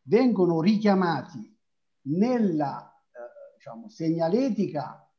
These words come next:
indicata dalla società aggiudicataria e vengono indicati correttamente nel comunicato che come Comune facciamo per dire: "Attenzione,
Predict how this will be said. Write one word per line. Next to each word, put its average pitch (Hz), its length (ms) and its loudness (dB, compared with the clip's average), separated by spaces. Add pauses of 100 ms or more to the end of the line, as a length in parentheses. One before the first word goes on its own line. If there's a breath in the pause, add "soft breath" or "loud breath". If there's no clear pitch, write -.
(400)
indicata 170 840 -2
dalla 143 320 -4
società 151 540 -6
aggiudicataria 143 1000 -8 (440)
e 262 140 -2
vengono 214 580 2
indicati 208 960 0
correttamente 160 920 -4
nel 220 240 -4
comunicato 202 640 -4
che 160 140 -14
come 226 320 -4
Comune 233 380 -2
facciamo 170 600 -4
per 208 240 0
dire: 196 180 0
"Attenzione, 220 1000 0